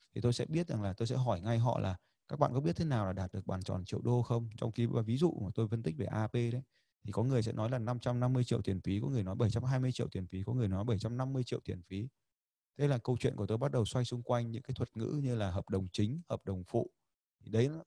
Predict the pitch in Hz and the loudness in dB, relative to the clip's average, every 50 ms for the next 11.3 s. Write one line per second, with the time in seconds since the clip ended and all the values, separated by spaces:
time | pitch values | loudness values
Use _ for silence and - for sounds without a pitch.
0 | _ _ 113 117 120 - - 127 123 101 95 95 - - 117 117 113 113 104 - | _ _ -8 -8 -6 -6 -2 0 0 0 0 -2 -2 -2 -2 -2 0 -2 -4 -2
1 | - 131 123 123 117 117 107 107 127 143 - - 127 123 120 110 107 110 107 110 | 2 2 2 4 6 4 4 4 2 -4 -2 0 0 0 2 2 2 2 2 2
2 | 131 135 - - 120 110 110 127 160 175 165 - 120 117 120 123 123 117 _ _ | 0 -2 -2 0 2 2 2 2 0 -2 -2 -2 -2 0 2 0 0 0 _ _
3 | - - - _ _ - 123 117 110 - 151 139 113 - - 135 - - - 131 | -20 -20 -20 _ _ -8 -4 -4 -2 0 0 -2 -2 -2 -4 -6 -2 4 6 6
4 | 113 104 - - 143 139 139 135 123 110 101 95 87 - 95 110 110 107 104 123 | 6 6 6 4 2 2 4 4 4 2 2 -2 -4 -2 0 2 2 2 2 0
5 | 135 120 107 104 113 - _ _ _ - 95 - 139 131 131 - 135 107 82 - | 0 -2 -2 -2 -4 -6 _ _ _ -6 0 2 2 2 2 0 -2 -2 -2 -2
6 | - 110 117 107 104 113 110 120 127 120 - 120 113 123 113 - 104 98 98 - | -4 -4 -2 -2 0 0 0 0 0 0 -2 -2 -2 -2 -4 -4 -4 -6 -6 -6
7 | 92 92 90 98 - - 107 95 87 90 98 107 113 113 - _ _ _ _ _ | -8 -10 -10 -14 -10 -8 -8 -8 -8 -10 -12 -10 -10 -12 -12 _ _ _ _ _
8 | _ _ _ _ _ _ _ _ _ _ _ _ - - 104 104 101 110 131 135 | _ _ _ _ _ _ _ _ _ _ _ _ -8 -4 0 2 4 4 6 6
9 | 120 101 98 - - - - - - - - 98 95 117 - 113 123 131 127 123 | 6 4 2 -2 -8 -20 -20 -14 -8 -4 -2 2 2 2 2 4 2 2 2 4
10 | - 127 123 113 98 92 - _ _ - 101 95 - 117 113 110 117 120 117 95 | 8 8 8 8 8 4 -2 _ _ -8 -8 -4 -2 -2 0 0 2 2 2 0
11 | 95 98 110 - 147 | 2 0 2 2 0